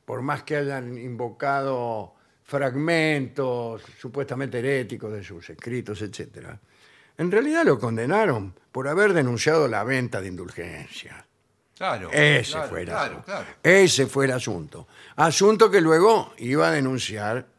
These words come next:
Speaker 1: su discípulo, Lutero, que siguió con las ideas de Hus. Tengo que decir que la indulgencia no se concedía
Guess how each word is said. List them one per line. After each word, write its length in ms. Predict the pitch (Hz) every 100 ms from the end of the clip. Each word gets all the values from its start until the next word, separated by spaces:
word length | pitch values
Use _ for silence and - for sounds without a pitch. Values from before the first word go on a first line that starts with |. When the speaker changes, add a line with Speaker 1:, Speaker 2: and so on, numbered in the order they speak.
| _ _ -
Speaker 1:
su 220 | - 208
discípulo, 840 | 180 135 285 190 - 92 80 80 _
Lutero, 580 | - 131 - 190 113 78 - _ _ _ _ _ _
que 300 | - - - _ -
siguió 420 | - 120 120 170
con 140 | 117 101
las 180 | 90 95
ideas 480 | 92 90 78 - -
de 80 | -
Hus. 280 | - - - _ _ _ _ _ _ _
Tengo 260 | - 175 180
que 100 | 180
decir 440 | 170 151 143 143
que 100 | -
la 120 | 123 139
indulgencia 580 | 151 170 156 175 160 156
no 120 | 170
se 140 | 160
concedía 800 | 147 123 104 98 104 113 113 110